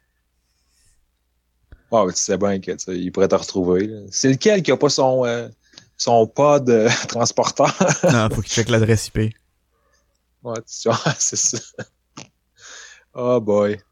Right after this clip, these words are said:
Speaker 1: Esti.
Speaker 2: Ah non, Bluetooth, c'est pas, ça passe pas par un, ça passe pas par Internet, esti.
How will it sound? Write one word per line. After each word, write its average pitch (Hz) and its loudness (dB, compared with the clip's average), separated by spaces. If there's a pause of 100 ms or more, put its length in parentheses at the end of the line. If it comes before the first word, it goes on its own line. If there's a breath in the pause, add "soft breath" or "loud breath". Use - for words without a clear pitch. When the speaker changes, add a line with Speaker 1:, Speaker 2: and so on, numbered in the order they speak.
(160)
Speaker 1:
Esti. - -14 (100)
Speaker 2:
Ah 135 -4
non, 147 -2
Bluetooth, 107 0
c'est - -20
pas, 92 -4
ça 90 -10
passe 92 -8
pas 113 -4
par 101 -2
un, 90 -8
ça 98 -12 (1400)
passe - -16
pas - -20
par 110 -4
Internet, 101 -6
esti. 117 -12